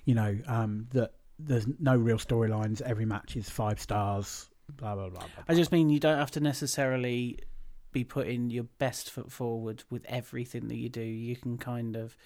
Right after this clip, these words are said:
Speaker 2: try things
Speaker 1: Mm.
Speaker 2: because you have that freedom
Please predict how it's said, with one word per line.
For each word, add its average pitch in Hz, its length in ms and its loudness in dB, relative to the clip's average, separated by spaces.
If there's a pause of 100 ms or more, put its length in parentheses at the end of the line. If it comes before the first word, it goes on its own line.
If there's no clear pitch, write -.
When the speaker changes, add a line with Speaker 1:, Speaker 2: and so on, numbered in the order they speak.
(380)
Speaker 2:
try 113 400 0
things 110 500 -2
Speaker 1:
Mm. 185 180 6
Speaker 2:
because 113 520 -4 (320)
you 120 160 -2
have 113 340 -8
that 107 180 -6
freedom 113 600 -6